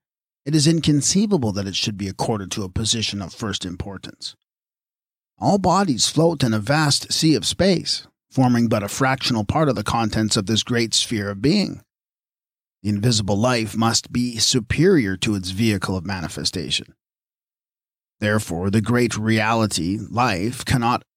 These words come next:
actually be considered a part of the phenomenal universe.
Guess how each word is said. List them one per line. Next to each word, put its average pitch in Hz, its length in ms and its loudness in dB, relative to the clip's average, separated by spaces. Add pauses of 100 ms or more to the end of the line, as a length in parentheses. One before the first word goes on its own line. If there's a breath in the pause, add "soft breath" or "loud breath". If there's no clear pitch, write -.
actually 131 460 2
be 127 120 2
considered 131 480 2
a 123 60 2
part 131 340 2
of 131 100 0
the 135 80 2
phenomenal 135 600 2
universe. 151 600 0